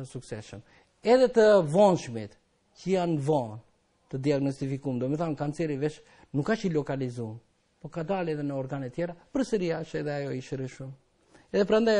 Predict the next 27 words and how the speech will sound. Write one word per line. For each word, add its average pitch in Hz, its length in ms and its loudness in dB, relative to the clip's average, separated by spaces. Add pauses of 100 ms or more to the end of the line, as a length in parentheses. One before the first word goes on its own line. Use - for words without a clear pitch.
është, 180 300 -2
si 165 120 -10
të 165 160 -8
them, 160 160 0
një, 143 540 -2 (340)
ë, 139 300 -2 (260)
si - 160 -18
të - 20 -20
them, 147 200 -2
një 139 80 0
përfundim 139 640 -2
i 110 180 -6
im, 190 180 -4 (1500)
që 226 120 12 (1080)
fazat 214 360 8
e 175 120 6
hershme, 135 400 2 (1600)
diagnostifikimi 156 840 -2
në 139 80 -6
fazat 139 380 -4
e 123 60 -4
hershme, 110 320 -12 (800)
ë, 143 100 -6 (160)
mundëson, 170 680 2
ë, 185 100 0 (140)
pacientit, 190 720 -4
ë, 170 380 0